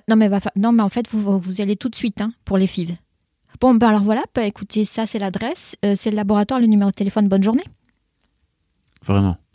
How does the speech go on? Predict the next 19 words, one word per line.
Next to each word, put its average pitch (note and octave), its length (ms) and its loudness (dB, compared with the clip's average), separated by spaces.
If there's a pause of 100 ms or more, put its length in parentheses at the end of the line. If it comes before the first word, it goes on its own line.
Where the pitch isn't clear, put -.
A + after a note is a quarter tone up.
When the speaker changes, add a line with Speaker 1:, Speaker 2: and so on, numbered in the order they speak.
(100)
Speaker 1:
Vraiment. E3+ 240 -2 (1600)
Speaker 2:
Waouh. F2 200 -2 (1800)
Eh - 40 -20
bien, F#2 200 0
bonne F#2 220 -4
journée, F2 260 -2
effectivement. - 560 -8 (280)
<laughs> - 300 -2
Speaker 1:
Bonne D#3 280 2
journée. F3 340 2 (1120)
Parce E3+ 260 2
que, D#3+ 160 -6
bah, D3+ 180 -8
c'est - 140 -14
l'heure C#3 160 -12
de D3 80 -14
la C#3 140 -10
pause. A#3+ 320 -4 (2500)
<laughs> - 40 2